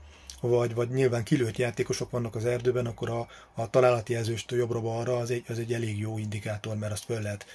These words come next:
ismerni az erdőben a találatjelzőt, de az nem elég, hogy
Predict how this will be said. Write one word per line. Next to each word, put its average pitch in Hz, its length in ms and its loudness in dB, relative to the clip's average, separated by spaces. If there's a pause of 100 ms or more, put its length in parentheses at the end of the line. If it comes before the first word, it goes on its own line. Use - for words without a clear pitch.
(120)
ismerni 107 480 -4 (280)
az - 400 -6
erdőben 110 420 -2
a 107 60 -6
találatjelzőt, 147 800 2 (1200)
de 143 180 -2
az 135 260 2
nem 131 180 2
elég, 107 260 -2
hogy 113 260 -8